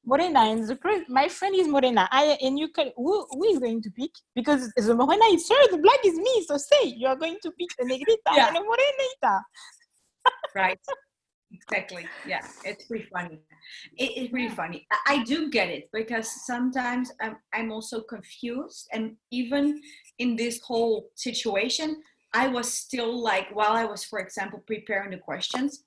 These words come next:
Speaker 2: thinking, "Could, should, can I say black woman?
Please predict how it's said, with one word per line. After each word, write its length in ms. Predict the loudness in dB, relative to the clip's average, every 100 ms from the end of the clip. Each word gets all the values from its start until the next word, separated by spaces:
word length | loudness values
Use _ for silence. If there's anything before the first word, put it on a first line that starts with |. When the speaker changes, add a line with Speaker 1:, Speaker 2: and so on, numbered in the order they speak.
| -4
Speaker 2:
thinking, 300 | -2 0 -4 -12 _ _
"Could, 220 | -12 -6
should, 260 | -2 -2 -4 -8 -18 -8 2
can 180 | 4 4
I 120 | 0
say 580 | -4 -6 -6 -6 -8 -10 -4
black 400 | 2 4 4 0 -6
woman? 300 | -2 -2